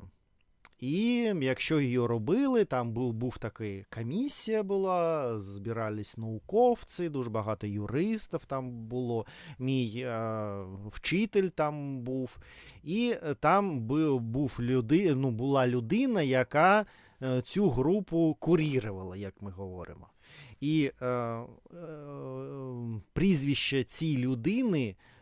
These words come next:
е, Шахрай. І Шахрай — це людина, яка <laughs> з-, зробила, е, була в, в основанні Російської Конституції.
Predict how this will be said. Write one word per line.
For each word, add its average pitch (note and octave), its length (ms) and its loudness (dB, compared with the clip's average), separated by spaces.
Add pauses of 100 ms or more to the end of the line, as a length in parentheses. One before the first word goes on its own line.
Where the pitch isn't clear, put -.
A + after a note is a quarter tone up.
(120)
е, B2 240 -2
Шахрай. G#2+ 600 0 (2000)
І D#3+ 280 4
Шахрай — B3 680 4
це C#3+ 300 0
людина, A3 580 0
яка F3+ 800 2
<laughs> - 0 -
з-, C#3+ 240 0
зробила, C3+ 840 2 (360)
е, B2+ 180 2
була C#3 580 6
в, B2 340 2
в A#2 160 -2
основанні D3 1040 0
Російської A2 600 -8
Конституції. - 720 -14